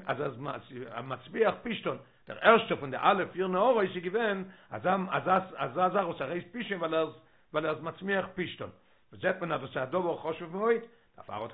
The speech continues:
קיין געמיינט, דא מיט דעם, וואס ער ברענגט, דער מנחה, פון דעם מין, וואס זי חשוב מאד, דער בעסטער מין, וואס זי קען זיין, צו רעדן וועגן פישטן. יא, פילע, יעמאל איז אים נישט נגעהערט, צו ברענגען פון דער גרוע פון דעם מין, אדער ער ברענגט דעם בעסטן פון דעם מין.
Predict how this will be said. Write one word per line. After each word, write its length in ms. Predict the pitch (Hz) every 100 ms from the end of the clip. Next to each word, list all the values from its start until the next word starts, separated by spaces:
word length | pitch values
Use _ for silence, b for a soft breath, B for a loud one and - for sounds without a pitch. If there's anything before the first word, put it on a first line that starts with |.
| -
קיין 240 | 131 151
געמיינט, 560 | 147 190 214 185 175 165
דא 80 | 127
מיט 140 | 120
דעם, 120 | 165
וואס 120 | 165
ער 60 | 143
ברענגט, 240 | 135 165 139
דער 100 | 131
מנחה, 420 | 156 156 135 107 - b b -
פון 200 | 165 143
דעם 300 | 170 160 98 -
מין, 380 | 127 175 202 113 - b b
וואס 140 | - -
זי 80 | 117
חשוב 420 | 170 180 175 135
מאד, 360 | 131 110 131 135 -
דער 100 | 123
בעסטער 320 | 190 190 175
מין, 140 | 185
וואס 120 | 180 180
זי 60 |
קען 220 | - 190 190
זיין, 240 | 240 226 -
צו 60 | 127
רעדן 200 | 165 160
וועגן 220 | 165 170
פישטן. 380 | 202 226 175 139 - b b b -
יא, 80 | 120
פילע, 420 | 214 240 190 156 -
יעמאל 360 | 135 190 208 180
איז 100 | 170
אים 100 | 175
נישט 200 | 190 190
נגעהערט, 400 | 175 208 196 180
צו 100 | 160
ברענגען 200 | 160 180
פון 160 | 156
דער 100 | 156
גרוע 560 | 135 127 117 160 170 180
פון 120 | 170
דעם 160 | 180 185
מין, 240 | 214 240 240 B B
אדער 180 | 160 180
ער 60 |
ברענגט 220 | 180 208 185
דעם 120 | 180
בעסטן 220 | 220 202
פון 120 | 175
דעם 80 | 165
מין. 200 | 151